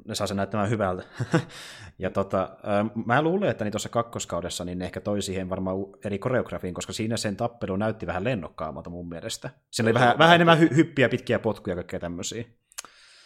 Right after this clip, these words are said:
Speaker 2: Mä treenaamaankin enemmän sitä.
Speaker 1: Se voi olla sekin. Et niinku, mut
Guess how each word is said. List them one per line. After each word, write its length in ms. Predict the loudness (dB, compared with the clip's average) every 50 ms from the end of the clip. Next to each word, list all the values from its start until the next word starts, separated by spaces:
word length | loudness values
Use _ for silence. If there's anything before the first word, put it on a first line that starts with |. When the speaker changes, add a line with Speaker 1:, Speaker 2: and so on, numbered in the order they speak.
| -20 -10 -8
Speaker 2:
Mä 80 | -8 -8
treenaamaankin 800 | -6 -8 -6 -4 -4 -6 -6 -8 -12 -14 -14 -14 -16 -14 -14 -14
enemmän 360 | -14 -16 -18 -20 -20 -20 _
sitä. 200 | _ -12 -8 -6
Speaker 1:
Se 160 | -6 -4 -2
voi 120 | 0 0
olla 140 | 0 0 0
sekin. 340 | -4 -6 -10 -10 -12 -16 -18 -14 _
Et 140 | -8 -6 -2
niinku, 360 | -2 -2 -2 -2 -4 -6 -8 -12 -16 -16 -16 -18 -20 -20 -18 -16 -16 -10 -4
mut 200 | -4 -4 -4 -4